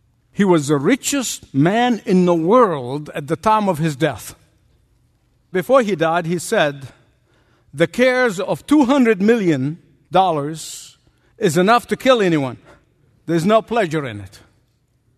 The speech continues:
John Jacob Astor was the first multimillionaire in America. He said, "I am the most miserable man on earth." Pioneer car maker Henry Ford, he said, "I was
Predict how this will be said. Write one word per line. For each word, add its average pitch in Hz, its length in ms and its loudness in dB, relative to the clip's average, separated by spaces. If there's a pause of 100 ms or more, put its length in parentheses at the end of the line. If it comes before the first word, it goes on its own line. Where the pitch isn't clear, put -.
(580)
John 190 240 2
Jacob 185 360 -2
Astor 190 560 -2 (100)
was 165 140 -4
the 170 100 -4
first 208 340 -2
multimillionaire 208 880 0
in 160 120 0
America. 160 480 -2 (920)
He 175 80 2
said, 196 220 0
"I 208 200 2
am 202 180 2
the 185 80 2
most 180 280 0
miserable 190 500 2
man 190 400 0
on 214 120 0
earth." 151 440 -4 (1300)
Pioneer 185 640 0 (160)
car 220 200 0
maker 156 380 0
Henry 170 300 0
Ford, 135 480 -4 (680)
he 160 120 -4
said, 175 220 -2
"I 180 200 -2
was 160 360 -2